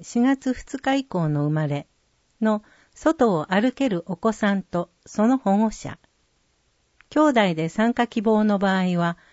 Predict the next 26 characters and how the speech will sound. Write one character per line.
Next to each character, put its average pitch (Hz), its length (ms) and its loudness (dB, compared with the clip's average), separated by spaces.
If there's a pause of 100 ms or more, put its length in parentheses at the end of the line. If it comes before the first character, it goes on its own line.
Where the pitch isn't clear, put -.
(140)
ご 190 140 0
相 247 260 0
談 226 220 0
く 220 120 -6
だ 180 140 -4
さ 160 220 -6
い。 135 100 -10 (1080)
日 254 340 0
時、 - 200 -12 (760)
十 262 280 6
月 269 340 2
十 226 220 0
八 220 380 -2
日 202 560 -2
月 202 340 0
曜 254 280 4
日、 127 180 -10 (540)
午 277 200 4
前 202 280 2
十 240 240 2
時 202 140 -6
か 147 160 -4
ら 147 160 -4
十 233 240 2
一 233 340 -4
時。 170 220 -16